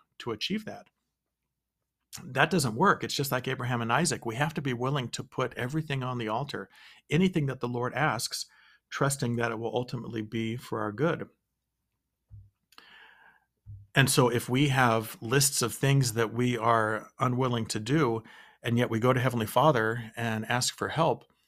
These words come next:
I think he's gonna look at that list and he's gonna say, "Look, if you really want the help that I'm willing to provide,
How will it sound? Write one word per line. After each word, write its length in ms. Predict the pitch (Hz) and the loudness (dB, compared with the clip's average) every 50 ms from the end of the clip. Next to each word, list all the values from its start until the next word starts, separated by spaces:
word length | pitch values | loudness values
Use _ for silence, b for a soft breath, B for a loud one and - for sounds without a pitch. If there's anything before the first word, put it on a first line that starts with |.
| _ _ _ - | _ _ _ -6
I 80 | - 185 | -4 -2
think 100 | 202 185 | 0 0
he's 120 | 131 113 | 0 0
gonna 140 | 120 117 113 | 0 0 0
look 160 | 113 139 139 | 0 0 0
at 100 | 139 - | 0 0
that 180 | 117 107 - 127 | 0 0 0 0
list 320 | 175 196 135 - - - | -2 -2 0 -2 -4 -4
and 80 | 113 113 | -4 -6
he's 120 | 110 110 | -6 -6
gonna 160 | - 117 117 | -6 -6 -6
say, 280 | 113 - - 113 110 107 | -4 -2 -2 -2 -2 -2
"Look, 260 | 113 147 151 - - | -2 -2 -4 -4 -6
if 140 | - - - | -8 -6 -6
you 100 | 113 113 | -6 -4
really 260 | 113 123 139 156 160 | -2 -2 0 0 0
want 260 | 143 135 131 127 131 | 2 2 0 0 -2
the 60 | - 117 | -4 -2
help 240 | 117 120 123 - - | -2 -2 -2 -2 -2
that 100 | 123 120 | -4 -2
I'm 140 | 117 120 117 | -2 -2 -4
willing 240 | 123 123 123 123 117 | -4 -4 -4 -4 -6
to 80 | - | -8
provide, 480 | - 110 110 113 135 143 127 117 - | -10 -8 -4 -2 0 0 0 -2 -4